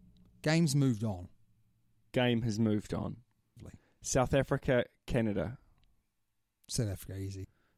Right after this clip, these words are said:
Speaker 2: Do you think so?
Speaker 1: Oh, easy.
Speaker 2: I'm not so sure.
Speaker 1: I
Speaker 2: Ah,
Speaker 1: just
Speaker 2: jokes. <laughs> Uh,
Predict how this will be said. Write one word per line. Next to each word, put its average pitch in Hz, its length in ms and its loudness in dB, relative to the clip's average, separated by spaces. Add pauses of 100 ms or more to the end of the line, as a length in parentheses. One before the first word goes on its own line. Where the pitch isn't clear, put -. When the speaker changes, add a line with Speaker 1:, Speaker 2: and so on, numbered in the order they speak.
(140)
Speaker 2:
Do 131 80 0
you 135 60 2
think 185 180 0
so? 95 320 -2
Speaker 1:
Oh, 107 280 -4 (500)
easy. 98 360 -6 (120)
Speaker 2:
I'm 143 120 0
not 180 160 -6
so 156 100 -2
sure. 135 420 0 (760)
Speaker 1:
I - 280 2
Speaker 2:
Ah, 104 40 0
Speaker 1:
just 117 200 -4
Speaker 2:
jokes. 131 640 2
<laughs> - 100 -14
Uh, 170 720 6